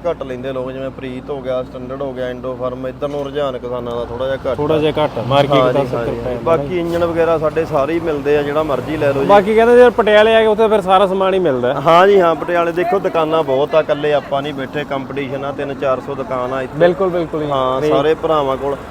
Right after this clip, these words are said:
Speaker 1: ਮੇਰੇ ਕੋਲ ਨਹੀਂ ਵੀ ਚੀਜ਼ ਹੁੰਦੀ ਭਰਾ, ਆਪਾਂ ਅਗਲੇ ਨੂੰ ਕਹਿ ਦਈਦਾ, "ਬਾਈ ਆ ਕੇ ਤੁਸੀਂ ਪਤਾ ਕਰ ਲਓ, ਇੱਥੇ ਤੁਹਾਨੂੰ ਹੋਰ ਮਿਲ
Speaker 2: ਮਿਲ
Speaker 1: ਜਾਊਗਾ।"
Speaker 2: ਜੂਗੀ।
Speaker 1: ਹਾਂ,
Speaker 2: ਬਾਕੀ ਆ
Speaker 1: ਬਾਕੀ
Speaker 2: ਇੰਜਨ ਰੱਖੀ ਬੈਠੇ ਸਾਰੇ ਬਾਈ।
Speaker 1: ਇੰਜਣਾਂ ਦਾ ਭਾਜੀ ਐ ਹੁੰਦਾ ਮਾਡਲਾਂ ਦੇ ਹਿਸਾਬ ਨਾਲ ਰੇਟ ਹੁੰਦੇ ਆ।
Speaker 2: ਹਾਂਜੀ।
Speaker 1: ਜਿਵੇਂ ਮੰਨ ਲਓ ਅੱਜ ਦੀ ਡੇਟ 'ਚ ਫਾਰਮ ਟਰੈਕ ਸਭ ਤੋਂ ਵੱਧ ਵਿਕਣ ਦਿਆ।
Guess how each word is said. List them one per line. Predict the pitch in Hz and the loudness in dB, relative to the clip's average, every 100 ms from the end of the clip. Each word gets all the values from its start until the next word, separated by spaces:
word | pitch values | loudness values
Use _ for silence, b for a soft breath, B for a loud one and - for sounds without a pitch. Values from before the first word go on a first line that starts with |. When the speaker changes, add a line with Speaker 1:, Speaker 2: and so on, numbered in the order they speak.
| - 160 | -8 2
Speaker 1:
ਮੇਰੇ | 180 | 2
ਕੋਲ | 180 208 | 4 2
ਨਹੀਂ | 190 196 214 | 4 4 4
ਵੀ | 233 | -2
ਚੀਜ਼ | 214 214 | -2 2
ਹੁੰਦੀ | 220 190 208 | 2 2 0
ਭਰਾ, | 220 208 190 | 4 6 6
ਆਪਾਂ | 185 196 190 | 6 4 6
ਅਗਲੇ | 190 196 | 4 2
ਨੂੰ | 202 | 2
ਕਹਿ | 185 190 | 4 6
ਦਈਦਾ, | 202 202 190 | 6 6 6
"ਬਾਈ | 180 208 | 6 6
ਆ | 190 170 | 6 6
ਕੇ | 170 | 4
ਤੁਸੀਂ | 165 151 165 | -4 -4 -2
ਪਤਾ | 156 151 147 | 2 4 4
ਕਰ | 147 | 4
ਲਓ, | 131 151 | 2 0
ਇੱਥੇ | 151 156 | 0 -2
ਤੁਹਾਨੂੰ | 160 151 139 | -2 -2 -2
ਹੋਰ | 135 135 | 0 0
ਮਿਲ | 127 120 | 0 -2
Speaker 2:
ਮਿਲ | 110 160 156 | 0 0 2
Speaker 1:
ਜਾਊਗਾ।" | 113 | 0
Speaker 2:
ਜੂਗੀ। | 123 139 | -2 -4
Speaker 1:
ਹਾਂ, | 151 - - | -6 -8 2
Speaker 2:
ਬਾਕੀ | 180 - | 2 6
ਆ | 233 | 6
Speaker 1:
ਬਾਕੀ | 233 | 8
Speaker 2:
ਇੰਜਨ | 233 247 | 6 4
ਰੱਖੀ | 240 240 | 4 4
ਬੈਠੇ | 233 233 | 6 6
ਸਾਰੇ | 214 233 | 6 6
ਬਾਈ। | 226 226 214 | 6 4 2
Speaker 1:
ਇੰਜਣਾਂ | 190 202 208 226 233 | 0 0 2 2 4
ਦਾ | 240 | 2
ਭਾਜੀ | 254 254 226 233 | 4 2 4 4
ਐ | 226 233 | 4 4
ਹੁੰਦਾ | 214 202 233 | 2 2 2
ਮਾਡਲਾਂ | 233 220 214 214 | 4 4 4 4
ਦੇ | 233 | 4
ਹਿਸਾਬ | 220 269 240 | 4 2 2
ਨਾਲ | 214 202 | 4 4
ਰੇਟ | 202 202 | 4 2
ਹੁੰਦੇ | 180 147 139 135 | 0 2 2 2
ਆ। | 120 | 4
Speaker 2:
ਹਾਂਜੀ। | 196 208 214 190 - - - - - 165 | 4 6 4 2 -2 -14 -14 -14 -8 2
Speaker 1:
ਜਿਵੇਂ | 180 202 | 4 4
ਮੰਨ | 202 196 190 | 6 6 6
ਲਓ | 208 202 | 6 8
ਅੱਜ | 196 | 6
ਦੀ | 190 208 | 2 4
ਡੇਟ | 208 190 | 4 4
'ਚ | 214 - | 0 2
ਫਾਰਮ | 175 180 185 | 4 4 2
ਟਰੈਕ | 185 190 185 | 2 2 2
ਸਭ | 185 | 0
ਤੋਂ | 220 196 | 2 2
ਵੱਧ | 185 214 | 2 2
ਵਿਕਣ | 185 147 | 0 0
ਦਿਆ। | 131 135 131 135 | -2 0 0 -2